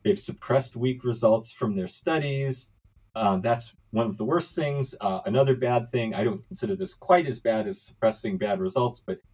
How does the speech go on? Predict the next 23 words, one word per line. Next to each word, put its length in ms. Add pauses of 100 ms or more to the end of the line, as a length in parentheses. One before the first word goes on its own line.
(120)
still 320
bad, 360
is, 200 (260)
uh, 180
what 340
we 140
call 300
disease 480
mongering. 540
That 160
is 200 (280)
creating 680
new 260
illness 400
categories 800
in 120
order 340
to 140
sell, 480 (500)
uh, 240
to 160
sell 300
medications. 840